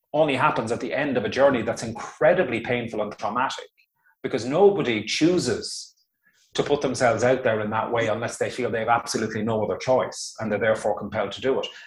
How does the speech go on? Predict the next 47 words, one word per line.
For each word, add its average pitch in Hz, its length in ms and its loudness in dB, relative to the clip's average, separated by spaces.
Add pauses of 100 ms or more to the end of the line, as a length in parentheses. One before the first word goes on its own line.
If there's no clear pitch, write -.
(100)
And 131 180 2
there 123 100 2
have 127 120 0
been 127 140 2
a 113 80 0
lot 123 320 2
of 104 60 -4
suffering 117 520 0
up 101 140 -6
until 98 220 -8
that 98 220 -2
point. 123 280 -4 (500)
And 127 160 0
even 175 220 4
if 170 120 0
there 139 140 4
is 127 80 4
a 127 80 2
resolution 123 540 0
in 117 100 -8
that 117 220 2
individual 107 500 -4
case 123 380 0
and 101 80 -4
maybe 110 260 -2
in 98 80 -8
some 101 300 -6
others, - 440 -2 (520)
the 127 100 2
system, - 560 2 (640)
the 117 100 -2
approaches, 185 760 2
the 120 100 -2
philosophies, 123 1000 0
the, 110 260 -2
the, 107 480 -4
the, - 200 -4 (100)
the, 110 300 -6
the, 107 100 -4
the 107 260 -10
culture, 190 520 4 (760)
uh, 117 140 2
that 120 160 2
underpinned 135 540 2
all 107 160 4
of 98 80 -4
that, 90 200 0